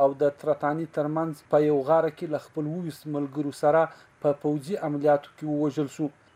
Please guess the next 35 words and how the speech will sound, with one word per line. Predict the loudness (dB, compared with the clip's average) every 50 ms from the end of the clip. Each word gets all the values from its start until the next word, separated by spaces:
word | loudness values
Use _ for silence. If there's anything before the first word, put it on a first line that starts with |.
| _ _ -2
پر | -2 -2 0
هغه | 0 -2 -2 0 -2
مهال | -2 0 2 2 2 2 2 2
باندې | 0 0 0 -4 -8 -10 -10 _ _ _ _ -6
پوځي | -4 -4 -4 -4 -8 -12 -10
ډیکټاټور | -10 -10 _ 0 2 2 2 2 0 -2 -2 -2 -4 _ _ _ 0 0
جنرال | 0 0 4 2 4 2 2 0 -4
پرویز | -6 -4 -2 -4 -4 -4 -6
مشرف | -10 -6 0 2 4 4 2 0 -2 _ -10 -6
ولسمشر | -2 0 0 0 -2 -4 -10 -10 -8 -2 -2 -2 0 0
و. | -2 -2 -4 _ _ _ _ _ 0 2
د | 2 4 4 4
نواب | 6 6 6 6 4 2
اکبر | 0 0 2 4 4 4 4 2
بګټي | -2 -10 -8 -8 -8 -6 -4
د | -2 -2 -2
وژنې | -4 -4 -6 -6 -2 2 4
را | 4 4 2
په | -2 -4
دې | -2 -4 -2 2
خوا | 2 2 2 2 0
په | -4 -4 -2
بلوچستان | -4 -4 -4 -6 -6 -6 -2 -2 -2 -2 -4 -8
کې | -10 -12 -12 _ _ -4 2 2
وضع | 2 4 2 -2 -2 0
ډیره | 0 2 0 0 -2 -4
ترینګلې | -4 -4 -2 0 0 0 2 2 4 4
ده. | 2 2 -2 _ _ -6 2 2
لغوه | 2 2 2 2 0 0 0 -2
سوي | -8 -8 -6 -6 -6 -4
بلوچ | -4 -2 0 -2 -2 -4 -4 -8
وسلوال | -10 -8 -4 -4 2 2 4 2 2 0 0
سازمانونه | 0 0 0 0 -2 -2 -2 -2 -2 -2 -4 -4 -6 -8 _ _ _ _ -8 -2
بی | 0 0 0
ال | 0